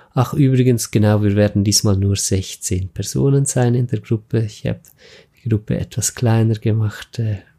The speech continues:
wegen Corona, dass wir da auch wirklich gut Raum haben und sich alle wohlfühlen können.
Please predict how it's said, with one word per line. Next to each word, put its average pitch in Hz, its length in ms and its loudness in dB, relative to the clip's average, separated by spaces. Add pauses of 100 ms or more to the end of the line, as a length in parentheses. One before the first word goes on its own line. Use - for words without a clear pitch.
(180)
wegen 107 500 0 (880)
Corona, 98 720 4
dass 92 320 -2
wir 98 100 0
da 95 320 2
auch - 160 -4
wirklich 98 380 -4
gut - 380 -4
Raum 98 420 -2
haben 95 400 -4 (1200)
und 95 480 2
sich - 340 -4
alle 90 220 0 (100)
wohlfühlen - 680 -6
können. 110 300 -10